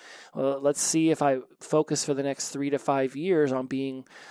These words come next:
you know, my ultimate goal at fifty is to be a hundred and nine, a hundred and ninety pounds and nine percent body fat." And it's gonna take a lot of cycling of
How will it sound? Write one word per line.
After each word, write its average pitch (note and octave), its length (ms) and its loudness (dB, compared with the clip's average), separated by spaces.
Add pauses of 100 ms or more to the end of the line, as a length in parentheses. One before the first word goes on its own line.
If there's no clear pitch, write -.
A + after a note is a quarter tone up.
(140)
you C#3 120 -10
know, B2 120 -8
my A#2+ 180 -4
ultimate C3+ 440 0
goal C#3 280 4
at - 60 -10
fifty D3+ 400 0
is B2 100 -2
to C3+ 60 -4
be B2+ 140 -2
a B2 80 -6
hundred E3+ 340 0
and C#3 120 -2
nine, B2+ 280 -6
a C3+ 120 -8
hundred G#3+ 260 2
and D3+ 100 -6
ninety F3+ 320 0
pounds B2+ 540 -8
and C#3+ 120 -6
nine C3 220 -6
percent B2+ 320 -8
body A#2+ 260 -8
fat." C3 380 -10 (420)
And D3 120 -4
it's E3 100 0
gonna G3 160 2
take A3 240 0
a F3+ 60 0
lot D#3 320 4
of G3 60 2
cycling D#3 540 -2
of B2+ 220 -8